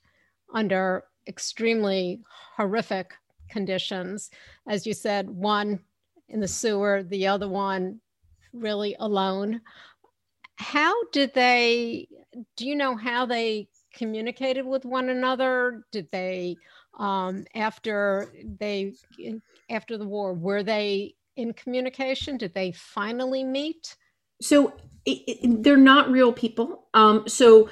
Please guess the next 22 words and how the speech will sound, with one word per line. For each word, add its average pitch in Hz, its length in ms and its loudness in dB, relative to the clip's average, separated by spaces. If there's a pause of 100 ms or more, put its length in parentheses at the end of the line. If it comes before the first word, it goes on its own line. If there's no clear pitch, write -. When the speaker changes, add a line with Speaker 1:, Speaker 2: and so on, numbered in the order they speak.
(160)
Speaker 2:
Sadie, 277 640 4
my 214 400 4
woman 214 320 6
in 226 140 6
the 233 80 4
sewer, 202 320 2
is 208 180 2
a 202 40 2
composite 190 640 0
character 170 520 0
inspired 175 560 2
by 175 140 6
these 175 180 0
stories 175 380 2
of 170 140 0
multiple 180 420 0
people 190 300 -2
who 175 140 -2
are 170 80 2
in 190 160 2
the 170 60 -2
sewer. 127 500 0